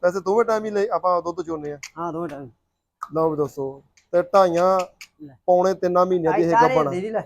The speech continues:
Speaker 1: ਠੀਕ ਆ, ਐਂ ਤਾਂ ਨਹੀਂ ਹਿੱਲਦੀ ਹੈ, ਐਂ ਤਾਂ
Speaker 2: ਹਾਂ।
Speaker 1: ਕੋਈ ਗੱਲ ਹੀ ਨਹੀਂ ਗੇ। ਲੈ ਵੀ, ਐਂ ਤਾਂ ਪੂਰਾ ਸੀਲ ਪੁਣਾ ਬਾਈ ਕੁਲਦੀਪ ਵਿਖਾਉਣ ਡਈ ਹੈ।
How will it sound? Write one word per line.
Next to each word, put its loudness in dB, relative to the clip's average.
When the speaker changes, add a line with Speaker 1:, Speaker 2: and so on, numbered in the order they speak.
Speaker 1:
ਠੀਕ -12
ਆ, -4
ਐਂ 4
ਤਾਂ 0
ਨਹੀਂ 0
ਹਿੱਲਦੀ -2
ਹੈ, -2
ਐਂ 0
ਤਾਂ 4
Speaker 2:
ਹਾਂ। -2
Speaker 1:
ਕੋਈ 2
ਗੱਲ 4
ਹੀ 0
ਨਹੀਂ -4
ਗੇ। -6
ਲੈ 0
ਵੀ, -10
ਐਂ 4
ਤਾਂ 2
ਪੂਰਾ 4
ਸੀਲ -4
ਪੁਣਾ 4
ਬਾਈ 2
ਕੁਲਦੀਪ -2
ਵਿਖਾਉਣ -4
ਡਈ -4
ਹੈ। -8